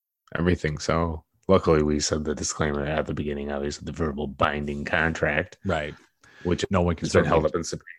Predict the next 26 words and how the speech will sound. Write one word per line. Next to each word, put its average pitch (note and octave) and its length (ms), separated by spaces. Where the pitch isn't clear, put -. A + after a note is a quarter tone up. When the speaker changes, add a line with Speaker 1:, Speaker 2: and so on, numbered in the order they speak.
Speaker 1:
Court D#2 340
Speaker 2:
Mm-hmm. F2 100
Speaker 1:
over F2 220
and D#2 100
over D2 200
again. C#2+ 360
So - 220
Speaker 2:
Certainly F#2 260
Speaker 1:
you F2 60
Speaker 2:
no D#2+ 60
Speaker 1:
can D#2 80
Speaker 2:
one's D2+ 140
gonna D2+ 160
take - 280
this - 280
and D2+ 160
then, D2 380
you D2+ 100
know, D2 120
just D2 220
use D#2 320
it C#2 260
without D2 280
telling C#2+ 320
us. - 380
So D2 460